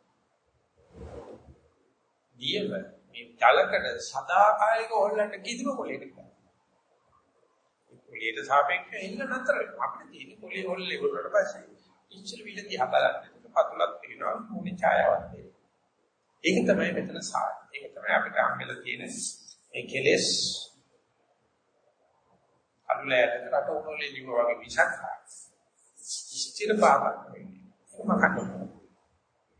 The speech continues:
ඒ මකන්න පුළුවන් රබර් කෑල්ල වගේ, කොට්ටේ වගේ දේ තමයි සතිය කියන්නේ.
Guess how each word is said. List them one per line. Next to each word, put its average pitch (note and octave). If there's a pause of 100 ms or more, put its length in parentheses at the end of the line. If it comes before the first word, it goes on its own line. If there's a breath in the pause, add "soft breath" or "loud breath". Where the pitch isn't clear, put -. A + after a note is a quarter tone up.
(160)
ඒ G#2+
මකන්න -
පුළුවන් G#2 (260)
රබර් C3
කෑල්ල A#2
වගේ, A2+
කොට්ටේ E3
වගේ C3
දේ B2
තමයි B2+
සතිය B2
කියන්නේ. G#2+